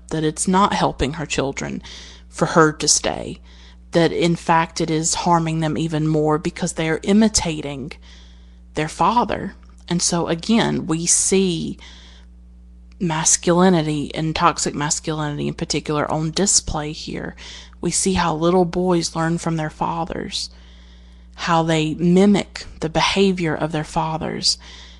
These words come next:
especially when it comes to masculinity and what it means to be a man and how you treat women. And if they see their father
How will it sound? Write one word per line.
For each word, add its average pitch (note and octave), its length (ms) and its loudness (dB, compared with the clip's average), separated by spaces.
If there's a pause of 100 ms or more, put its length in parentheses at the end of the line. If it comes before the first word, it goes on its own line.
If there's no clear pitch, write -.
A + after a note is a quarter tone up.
(120)
especially - 560 4
when E3 140 0
it D#3 100 -4
comes E3 280 2
to F3 120 -2
masculinity D#3 1000 -2
and D#3 140 -4
what D#3+ 160 2
it C#3 100 2
means D#3+ 380 0
to E3 100 -4
be D#3+ 180 -2
a D3+ 60 -2
man D3 360 -4
and D#3 140 -4
how E3 180 -2
you D#3+ 220 -4
treat D#3+ 340 -6
women. D#3+ 500 -2 (840)
And D#3 340 -4
if - 160 -6
they D#3 140 -2
see G3+ 360 2
their E3+ 160 2
father F3+ 680 0